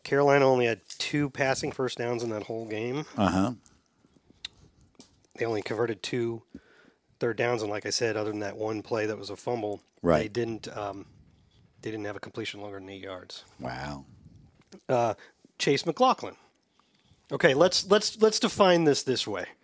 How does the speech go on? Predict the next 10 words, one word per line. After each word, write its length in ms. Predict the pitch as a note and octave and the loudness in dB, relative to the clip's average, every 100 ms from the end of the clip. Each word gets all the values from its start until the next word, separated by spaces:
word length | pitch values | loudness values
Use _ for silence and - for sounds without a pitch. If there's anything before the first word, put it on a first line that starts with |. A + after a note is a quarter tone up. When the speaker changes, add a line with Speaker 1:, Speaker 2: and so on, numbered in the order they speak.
| _ _ - - - - | _ _ -20 -20 -14 0
Speaker 1:
We 180 | D#3+ | 4
are 180 | A3 G#3+ | 6 6
talking 380 | - F#3+ F3+ F3 | 6 4 4 2
about 220 | D#3 C#3+ | 4 4
Chase 320 | - D#3 C#3+ | 4 0 2
McLaughlin 640 | D3 - C3+ C3 C3+ A#2 A#2 - - _ _ - | -2 0 0 2 0 -2 -4 -10 -20 _ _ -2
as 320 | B2+ B2 G#2+ | 0 0 -2
the 160 | A#2+ | -6
two 180 | - G#3 | -2 2
thousand 460 | G#3+ G3 D#3 D3+ | 6 6 4 2